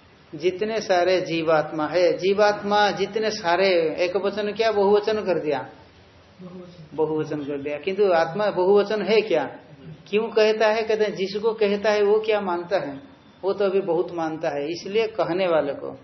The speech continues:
Speaker 1: जिसको कहा जाता है। किंतु इसी को कहते हैं वास्तव, तेषाम नानात्वम क्वचन किंचन नहीं विद्यते।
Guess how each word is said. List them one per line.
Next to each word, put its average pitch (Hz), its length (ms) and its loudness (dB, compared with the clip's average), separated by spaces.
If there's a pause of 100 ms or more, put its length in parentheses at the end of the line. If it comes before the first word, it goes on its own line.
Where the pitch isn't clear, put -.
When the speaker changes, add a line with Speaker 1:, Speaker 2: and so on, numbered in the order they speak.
(640)
Speaker 1:
जिसको 156 380 -8
कहा 151 220 -4
जाता 135 260 -6
है। 135 160 -12 (840)
किंतु 180 340 2
इसी 170 240 -2
को 202 140 2
कहते 175 360 2
हैं 165 220 -2
वास्तव, 190 680 0 (460)
तेषाम 185 540 2
नानात्वम 190 1000 0
क्वचन 214 920 0
किंचन 202 640 0
नहीं 160 260 -4
विद्यते। 139 520 -8